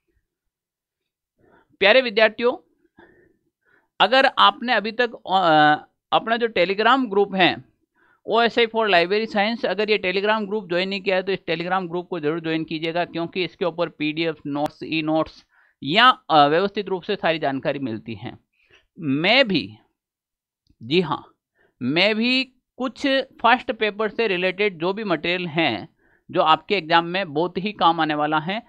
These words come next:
वो मैं आपको इस Telegram पर उपलब्ध करवाने वाला हूँ। तो आप सबसे पहले ये Telegram ग्रुप जरूर ज्वाइन कीजिएगा। आपने अभी तक ओएसआई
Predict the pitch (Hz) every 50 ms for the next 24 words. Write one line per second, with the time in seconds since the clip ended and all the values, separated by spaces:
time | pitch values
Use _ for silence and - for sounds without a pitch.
0 | _ _ _ - 135 139 151 202 226 226 208 202 190 - - - 208 190 190 180
1 | - 165 160 165 160 170 170 170 175 170 - 180 160 147 160 165 170 165 165 151
2 | 156 151 151 151 151 156 151 147 147 151 147 147 156 190 202 196 - 170 156 -
3 | - 196 190 - - 175 175 170 170 170 170 160 160 151 139 135 147 143 147 147
4 | 151 160 151 151 143 139 143 147 127 131 139 139 135 131 131 131 131 131 139 135
5 | 131 135 135 131 147 151 175 175 _ _ _ _ _ _ _ _ _ _ _ _
6 | _ _ _ - 113 170 202 214 220 220 196 202 202 214 220 208 - - 165 196
7 | 202 208 196 - - 220 214 226 233